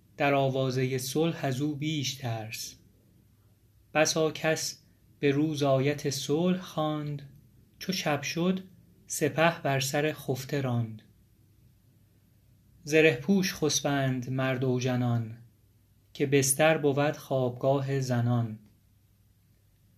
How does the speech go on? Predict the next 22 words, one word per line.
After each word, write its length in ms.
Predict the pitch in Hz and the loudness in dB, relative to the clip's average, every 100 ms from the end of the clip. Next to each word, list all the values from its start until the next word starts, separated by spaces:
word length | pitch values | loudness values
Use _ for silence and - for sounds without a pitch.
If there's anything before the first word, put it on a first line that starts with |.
| - | -4
به 100 | 151 | -2
خیمه 400 | - 147 143 139 | 2 4 4 2
درون 640 | 139 135 147 180 185 185 - | 2 4 4 6 6 6 4
مرد 360 | 147 151 143 | 0 2 0
شمشیر 680 | 135 139 131 127 135 127 123 | -2 0 -2 -2 -2 -2 -4
زن، 640 | 120 139 156 165 170 165 - _ _ _ _ _ | -4 -2 0 0 -2 -4 -10 _ _ _ _ _
برهنه 460 | 147 139 131 151 165 | 2 2 2 0 0
نخسبد 800 | 170 180 147 131 - 127 120 120 - _ _ | 2 2 0 -2 -2 -2 -4 -8 -18 _ _
چو 160 | - 139 | -4 0
در 200 | 131 123 | 0 0
خانه 420 | - 131 123 131 | -2 -2 -2 -2
زن. 340 | 123 120 107 101 - _ _ _ _ _ _ _ _ - | -2 -2 -4 -8 -20 _ _ _ _ _ _ _ _ -4
بباید 540 | 160 160 160 156 151 143 | 0 4 6 6 4 2
نهان 380 | 135 143 151 | -2 0 -2
جنگ 460 | 139 139 135 131 123 | 0 2 2 0 0
را 140 | 123 | -2
ساختن، 960 | 120 - 123 120 120 - 156 170 175 180 - _ - _ | -2 -2 -2 -2 -4 -4 -2 -2 -2 -4 -6 _ -20 _
که 120 | - 139 | -4 0
دشمن 580 | 139 135 156 165 175 | 0 0 0 2 2
نهان 420 | 165 139 165 185 175 | 0 0 2 2 2
آورد 680 | 160 151 147 147 147 143 | 0 0 0 0 0 -4
تاختن. 840 | - - 127 120 - 135 127 113 107 | -8 -2 -2 -2 -6 -4 -2 -2 -6